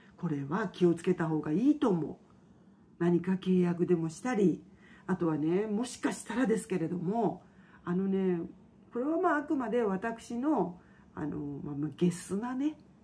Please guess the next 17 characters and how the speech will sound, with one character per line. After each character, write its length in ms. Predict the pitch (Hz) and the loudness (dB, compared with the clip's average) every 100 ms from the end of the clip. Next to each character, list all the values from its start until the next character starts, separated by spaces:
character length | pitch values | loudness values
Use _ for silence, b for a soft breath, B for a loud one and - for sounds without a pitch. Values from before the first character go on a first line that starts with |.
| - | -12
見 100 | 170 | -6
方 240 | 175 202 262 | -4 -4 -4
か 80 | 196 | -2
も 120 | 147 | -2
し 120 | 151 | -2
れ 100 | 165 | 0
ま 140 | 208 | 0
せ 160 | 262 311 | -2 -2
ん 160 | 277 175 | 0 0
が、 300 | 190 170 - b b b b b b - - - | -2 -2 -6 b b b b b b -20 -20 -4
恋 280 | 381 381 | 4 6
し 120 | - - | 6 0
て 140 | 214 | -4
ま 120 | 156 | -4
せ 160 | 175 180 | -6 -8
ん 100 | 147 | -10
か？ 420 | - 151 233 330 | -8 -4 -4 -4